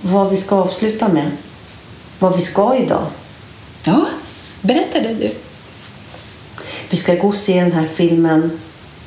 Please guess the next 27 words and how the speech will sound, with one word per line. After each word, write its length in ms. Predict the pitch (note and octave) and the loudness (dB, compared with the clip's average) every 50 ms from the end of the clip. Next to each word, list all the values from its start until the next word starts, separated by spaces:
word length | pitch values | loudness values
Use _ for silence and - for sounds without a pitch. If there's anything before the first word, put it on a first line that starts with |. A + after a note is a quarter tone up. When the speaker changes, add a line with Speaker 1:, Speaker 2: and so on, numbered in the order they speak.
| - - - - - - | -18 -18 -18 -18 -18 -2
Speaker 1:
Åh! 360 | - D#4 E4+ E4+ E4+ D#4+ D#4 G3+ | 2 4 6 6 6 6 4 4
Speaker 2:
En 100 | G3+ G3 | 4 4
bokhandel. 640 | G#3+ G3+ F3+ - - G3 G3 G3 F#3+ G3 G3 G3+ G3+ - - - - - | 2 2 0 0 -2 0 0 2 2 2 0 -2 -2 -6 -10 -14 -2 2
Speaker 1:
En 240 | A3 A3+ G#3+ G3+ | 4 4 4 6
bokhandel 680 | A3 A#3 G#3 F#3 F#3+ - - G#3 G3 G3 F#3+ F3+ E3 F3 | 6 6 4 4 2 2 2 4 4 6 4 4 4 2
i 40 | F3 | 0
Paris. 480 | E3+ - - F#3 F#3 A#3 G#3 G3 A3+ A#3 B3+ C#4 | 0 0 0 0 2 2 2 2 2 0 2 2
Speaker 2:
Ja. 100 | D4+ D4+ D4+ - - - - - - - - - - - - - - - - - - - - - - - - - - | 2 2 0 -2 -8 -14 -16 -18 -16 -16 -14 -12 -10 -10 -10 -10 -10 -10 -12 -12 -14 -14 -16 -16 -16 -16 -18 -12 0
Speaker 1:
När 240 | - G#3 G#3+ A3+ A#3 | 4 4 6 6 6
jag 140 | A#3+ C4+ C#4 | 4 4 2
såg 520 | - - - D4+ D#4 D#4 D4+ D4+ - F3 | 0 2 4 6 6 6 6 4 2 0
den 300 | D#3+ F#3 F3 F3 F3+ F3 - | 2 2 4 4 4 2 2
bilden 680 | - C4 C4+ C4+ B3+ B3+ - - - - - G3 G#3 G#3 - - - - - | 2 2 2 2 2 2 2 2 2 2 2 2 0 0 -4 -8 -12 -14 -10
så 180 | - - - F#3+ | -4 0 2 2
kände 340 | F#3+ - G#3 F#3+ D#3+ D3+ D3+ | 4 4 4 4 4 4 2
jag 100 | D3+ - | 2 2
så 80 | - | 2
här, 180 | D3+ D3 - D#3 | 2 2 0 2
"Den 120 | - F3+ E3 | 2 2 2
här 180 | F#3+ A3 A#3 | 4 4 2
ska 180 | A3+ - - F#3 | 2 2 2 2
jag 100 | D#3 D3+ | 2 2
se 200 | - - D#3+ D#3+ | 2 2 4 6
med 160 | D#3 D#3 D#3+ E3 | 6 6 4 4
Annika." 420 | F#3 G3+ G#3 G#3 G#3 - - - - - - - - - | 4 4 4 2 0 0 -4 -4 -6 -6 -10 -10 0 4
Speaker 2:
Mm. 300 | G3 F#3+ F#3+ G3 A3+ A#3 - - - - - - - - - - - - - - - - - - - - - - | 4 6 6 4 2 2 -4 -10 -14 -16 -18 -18 -18 -18 -18 -18 -18 -16 -14 -14 -12 -12 -10 -12 -12 -12 -12 0
Speaker 1:
Och 100 | - G3+ | 0 2